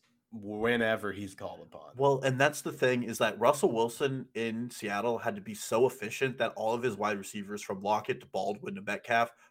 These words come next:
Speaker 2: were these, like, efficiency freaks, like, four for four for a hundred yards and two touchdowns, games like that.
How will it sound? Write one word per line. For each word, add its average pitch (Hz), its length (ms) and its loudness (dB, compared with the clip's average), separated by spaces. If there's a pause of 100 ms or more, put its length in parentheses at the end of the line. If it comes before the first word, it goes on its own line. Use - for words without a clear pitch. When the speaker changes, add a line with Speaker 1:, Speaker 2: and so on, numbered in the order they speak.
Speaker 2:
were 123 100 2
these, 117 200 0
like, 117 120 4
efficiency 123 640 -2
freaks, - 400 -10
like, 107 180 -4 (300)
four 147 300 6
for 143 180 2
four 120 360 4
for 113 200 2
a 104 60 2
hundred 117 260 2
yards 104 320 0
and 101 80 -16
two 117 140 -8
touchdowns, 107 520 -2
games 117 260 -4
like 117 200 0
that. 113 220 -8